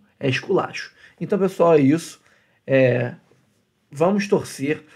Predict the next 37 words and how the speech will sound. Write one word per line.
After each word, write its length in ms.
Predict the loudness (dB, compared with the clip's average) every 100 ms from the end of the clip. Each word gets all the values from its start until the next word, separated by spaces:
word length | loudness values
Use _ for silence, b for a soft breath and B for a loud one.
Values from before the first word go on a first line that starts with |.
| b -8
vamos 220 | -2 0
apoiar, 480 | 0 0 2 2 -2
vamos 200 | -4 -4
ao 60 | -6
estádio. 640 | -8 -6 -2 -2 -4 -12 _ b b b b
Se 440 | -14 -2 0 0 2
esse 260 | 2 0
time, 600 | -6 -4 -2 -2 -2 -6 _
com 100 | -10
esse 160 | -8 -6
rendimento, 720 | -6 -4 -4 -2 -2 -4 -12 _ b b b b
não 140 | 0
é 60 | 0
o 20 |
suficiente 480 | -2 -8 -4 -2 -2
pra 100 | -2
você 320 | -4 -6 -6 B B
sair 280 | _ 0 2
da 80 | 2
cadeira 440 | 2 2 2 0
e 100 | 0
ir 60 | -2
pro 120 | -4
estádio, 540 | -8 -2 0 2 0
eu 80 | -4
não 60 | -6
sei 160 | -6
mais 140 | -6 -6
o 20 |
que 80 | -8
pode 200 | -8 -8
ser. 300 | -16 -18 _ b b b b
Então, 460 | -10 -6 -6 -6 B B
vamos 200 | -6 -4
apoiar 260 | -4 0 0
o 60 | 0
Fogão, 500 | -2 -2 -2 -2